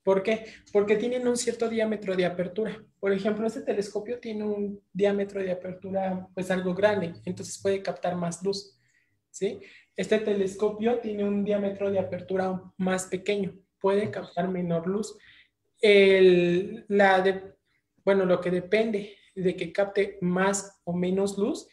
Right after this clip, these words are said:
es el diámetro de apertura. Sin embargo, lo que sucede es que uno capta mejor la imagen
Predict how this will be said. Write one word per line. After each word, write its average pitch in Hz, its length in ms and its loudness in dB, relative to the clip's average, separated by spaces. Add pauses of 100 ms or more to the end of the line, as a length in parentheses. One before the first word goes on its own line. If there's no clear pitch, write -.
(160)
es 196 160 0
el 208 120 2
diámetro 185 420 0
de 160 80 -2
apertura. 180 540 -4 (400)
Sin 185 240 2
embargo, 185 360 2
lo 208 140 0
que 180 100 -4
sucede 190 500 2
es 202 120 2
que 175 120 0
uno 175 300 0
capta 208 360 2
mejor 196 360 0
la 202 80 2
imagen 185 580 0